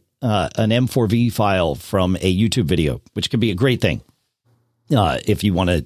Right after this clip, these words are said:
archive a copy of something that, that you have on YouTube. I do it with, sometimes with concert videos. I know there's probably some questions about that, but, you know, whatever. Uh, I was downloading one the other day.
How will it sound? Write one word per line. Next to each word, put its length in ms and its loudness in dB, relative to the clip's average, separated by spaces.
archive 480 2
a 40 -8
copy 400 0
of 120 -2
something 380 0
that, 160 -2
that 200 -2
you 140 0
have 420 0
on 260 0
YouTube. 360 0
I 100 2
do 140 0
it 80 -4
with, 300 -4
sometimes 400 0
with 100 -4
concert 360 -2
videos. 360 -6
I 60 4
know 120 4
there's 140 -2
probably 380 0
some 180 -10
questions 420 -6
about 200 -6
that, 200 -6
but, 140 -12
you 140 0
know, 80 -2
whatever. 360 -4
Uh, 320 0
I 140 -2
was 160 0
downloading 640 0
one 280 0
the 120 0
other 140 0
day. 520 0